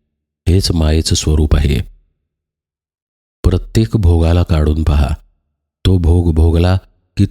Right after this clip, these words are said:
तात्पुरती तृप्ती येते आणि पुन्हा काही काळानंतर आपण तो भोग भोगायला सज्ज असतोच.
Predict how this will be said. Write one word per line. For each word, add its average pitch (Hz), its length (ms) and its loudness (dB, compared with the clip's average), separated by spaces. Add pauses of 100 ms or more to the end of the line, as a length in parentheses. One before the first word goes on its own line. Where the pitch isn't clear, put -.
तात्पुरती 101 580 -2
तृप्ती 92 480 -2
येते 82 400 -2 (420)
आणि 85 160 0
पुन्हा 85 380 2
काही 82 320 0
काळानंतर 85 840 0 (400)
आपण 90 360 2 (120)
तो 95 180 2
भोग 87 360 0
भोगायला 78 440 0
सज्ज 78 420 -2
असतोच. 78 560 -2